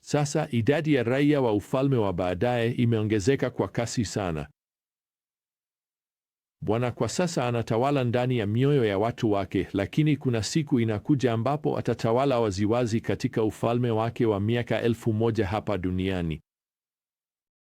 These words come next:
Sikiliza mpendwa, unapompokea Bwana Yesu kwa imani kama mfalme wako, anaanza kufanya kazi ndani yako kama chachu.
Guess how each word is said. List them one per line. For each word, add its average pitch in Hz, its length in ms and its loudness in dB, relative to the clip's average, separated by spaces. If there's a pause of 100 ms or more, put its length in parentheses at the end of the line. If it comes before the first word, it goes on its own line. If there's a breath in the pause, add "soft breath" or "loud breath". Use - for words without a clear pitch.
(580)
Sikiliza 147 520 0
mpendwa, 123 560 2
unapompokea 127 840 2
Bwana 110 300 2
Yesu 120 340 2
kwa 104 160 0
imani 117 380 2
kama 113 320 0
mfalme 104 420 -2
wako, 87 480 -4
anaanza 117 460 0
kufanya 120 440 -2
kazi 110 340 0
ndani 104 340 0
yako 104 300 0
kama 101 300 -2
chachu. 90 480 -4